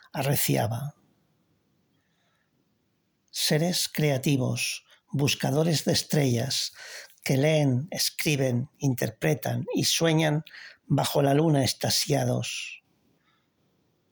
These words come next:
Personas críticas, domadoras del viento, que en las noches más frías buscan consenso, sin llegar a la sumisión ni al grito.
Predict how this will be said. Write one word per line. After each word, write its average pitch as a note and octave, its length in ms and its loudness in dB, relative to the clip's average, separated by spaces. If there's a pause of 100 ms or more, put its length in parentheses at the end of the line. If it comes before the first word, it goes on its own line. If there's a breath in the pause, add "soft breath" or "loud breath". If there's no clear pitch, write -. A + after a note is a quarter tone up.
(580)
Personas D#3+ 500 0
críticas, B2+ 840 -2 (320 loud breath)
domadoras C#3+ 560 2
del C#3 180 2
viento, C#3+ 680 2 (480 loud breath)
que - 80 2
en C#3 80 6
las B2+ 220 0
noches E3 360 0
más C#3 180 0
frías C3 640 0 (240 loud breath)
buscan C#3 580 2
consenso, C3+ 840 0 (680 loud breath)
sin C#3+ 280 2
llegar C3+ 460 0 (300)
a - 140 -2
la C3 80 0
sumisión D#3 840 2 (440 soft breath)
ni D3 220 4
al C#3 180 2
grito. C3 520 -2